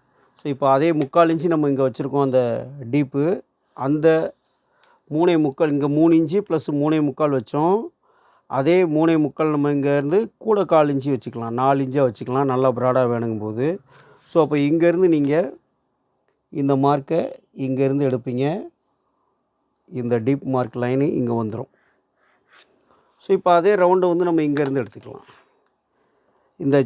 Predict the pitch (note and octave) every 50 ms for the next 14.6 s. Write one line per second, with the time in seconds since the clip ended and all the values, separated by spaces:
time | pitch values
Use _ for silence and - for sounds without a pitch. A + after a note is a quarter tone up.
0 | B2+ D#3+ D3+ - - F3 F3 E3+ D#3+ D#3 C#3 E3 F#3 G3+ - - - - _ _
1 | _ _ _ _ _ _ _ _ _ _ _ _ _ _ _ _ _ _ _ _
2 | _ _ _ _ _ _ _ _ _ _ - _ _ _ _ _ _ _ _ -
3 | F#3+ G3+ G3 F#3 F3 D#3 D3+ D#3 C3+ - - F3+ F3+ F3 E3 D#3+ D#3+ D3+ D3 C#3+
4 | C#3+ C#3 C#3 C#3+ D3+ D3+ D3 C3 D3+ E3 F3+ G3 - - - _ _ _ _ -
5 | D3+ C#3+ C#3 C#3 D3 C3+ B2+ B2+ B2 C3+ C#3 C#3 B2+ B2+ C3 C3+ C3 C#3+ C#3 C3+
6 | C3 B2 - - F3 F#3+ - - - B2 C3 C3 B2+ C#3 C3+ C3 C#3+ C#3+ B2+ A#2
7 | A#2 - D#3+ F3+ G3+ - _ _ _ _ _ _ _ _ _ _ _ _ _ _
8 | _ _ _ _ _ - A#2 A#2 - B2+ A2+ A#2+ B2 B2+ B2 C#3+ C#3 C#3 C3+ B2
9 | B2 D3 C#3+ C#3 C3 B2+ B2+ B2+ E3 G3 C#4 - - _ _ - - C3 C3 C3
10 | C#3 C3+ C#3 C#3+ C3 C3+ C#3+ C#3 C#3 D3 C3 - D3 D3 D3 C#3+ C3+ C3+ B2+ A2+
11 | A2 B2 A2 A#2 A#2+ B2+ C#3+ F3 G#3 G#3+ - _ _ _ _ - A#2+ A#2+ C#3 D#3
12 | E3+ E3+ F3+ D#3+ C3+ - E3 E3 F3+ G3 G3 E3+ - E3+ D3+ D3 C#3 C3 C#3 D3+
13 | C#3+ C3 B2 A#2 A#2 A#2+ A#2+ C#3 D#3 - - G3 D3 C#3 C3+ C#3 C3 C#3 C#3+ D#3
14 | D#3+ C3+ - D3+ C#3 C3 - B2+ B2 C3 C#3+